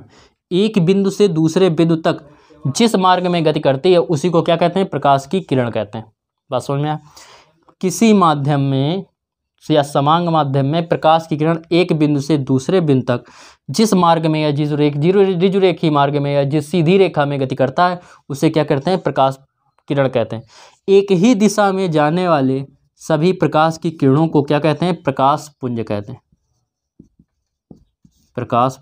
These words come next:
पुंज। एक ही दिशा में जाने वाले प्रकाश किरणों के समूह को क्या कहते हैं? प्रकाश पुंज कहते हैं। बात समझ में आई? इसके बाद बात करें क्या कि प्रकाश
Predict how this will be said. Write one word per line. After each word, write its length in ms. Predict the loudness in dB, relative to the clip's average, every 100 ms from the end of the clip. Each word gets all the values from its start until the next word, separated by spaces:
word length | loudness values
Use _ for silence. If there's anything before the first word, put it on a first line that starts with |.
| -20
पुंज। 120 | -20 _ _ _ _ -20 -20 _ -20 _ _ 0
एक 240 | 2 2
ही 120 | 2
दिशा 320 | 2 0 0 0
में 180 | 0 -2
जाने 300 | -2 0 0
वाले 260 | 0 0 -4
प्रकाश 440 | -6 0 0 0 -2
किरणों 240 | 0 0
के 120 | -2
समूह 340 | -4 -4 -2 0
को 140 | -2
क्या 140 | 0 -2
कहते 260 | -2 -4
हैं? 100 | -6
प्रकाश 400 | -4 0 0 -2 -10
पुंज 200 | -8 -6
कहते 320 | -6 -8 -10
हैं। 80 | -16 _ _ _ _ _ _ -20 _ _ -4
बात 180 | -2 0
समझ 180 | -2
में 120 | 0 -2
आई? 120 | -2 _ _ _ _ _ _ _ _ _ _ _ _ -20 -20 _ -12
इसके 240 | -6 0
बाद 160 | 2 2
बात 240 | 2 0 2
करें 200 | 0 2
क्या 180 | 2 0 -4 _ _ -2
कि 120 | 0 0
प्रकाश 540 | 0 2 2 2 -6